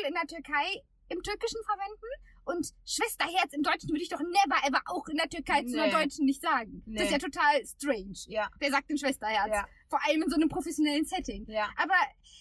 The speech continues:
Speaker 1: im, in dem professionellen Setting auf Türkisch hat's irgendwie trotzdem gepasst und es ist mir super lange, auch über eine lange Zeit hinweg immer wieder aufgefallen, aber auch wieder rausgerutscht, weil's zur Sprache gehört. Für
Speaker 2: Ja.
Speaker 1: mich.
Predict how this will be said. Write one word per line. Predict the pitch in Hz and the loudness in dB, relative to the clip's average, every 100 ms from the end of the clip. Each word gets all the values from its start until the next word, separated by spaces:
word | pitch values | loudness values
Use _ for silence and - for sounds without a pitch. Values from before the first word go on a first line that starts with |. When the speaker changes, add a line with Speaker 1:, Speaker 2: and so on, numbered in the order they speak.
| _ - | _ -4
Speaker 1:
im, | 349 359 294 - | -2 -2 -4 -8
in | - 403 349 302 | -6 -6 -4 -2
dem | 381 | -2
professionellen | 539 539 453 415 359 | -2 -4 -4 -4 -4
Setting | 311 - 466 | -2 -4 -4
auf | - - | -4 -2
Türkisch | 427 539 480 - | 0 0 0 -4
hat's | 359 - | -4 -4
irgendwie | 359 466 - | -8 -8 -4
trotzdem | - 571 - 254 262 | -2 -2 -2 -2 -2
gepasst | - - 254 370 - - | -2 -4 -4 -4 -10 -6
und | 349 | -2
es | 403 269 - - - 494 | -2 -4 -12 -20 -4 -4
ist | - | -2
mir | 294 320 | -2 0
super | 262 480 - 262 | 0 0 0 -2
lange, | 269 269 277 262 | 2 2 2 0
auch | 262 | -2
über | 277 | 0
eine | 285 285 311 | 0 0 0
lange | 330 440 453 | 0 -2 -4
Zeit | 403 415 | -6 -4
hinweg | 370 359 - | -6 -10 -8
immer | 453 571 571 | -2 0 0
wieder | 480 - - | -4 -2 -2
aufgefallen, | - 440 403 381 381 | -4 -6 -2 0 0
aber | 392 - | 2 0
auch | 440 | 0
wieder | 370 | -2
rausgerutscht, | 311 480 - 330 320 - - | 0 0 -2 -6 -6 -6 -4
weil's | 294 294 - - - - - | -2 -4 -10 -16 -16 -20 -12
zur | - 349 | -4 -4
Sprache | - 339 - - 294 | 0 2 2 0 -8
gehört. | 330 392 208 208 - _ _ | -4 -2 -2 -4 -12 _ _
Für | - 381 | -6 0
Speaker 2:
Ja. | |
Speaker 1:
mich. | 320 285 | 2 2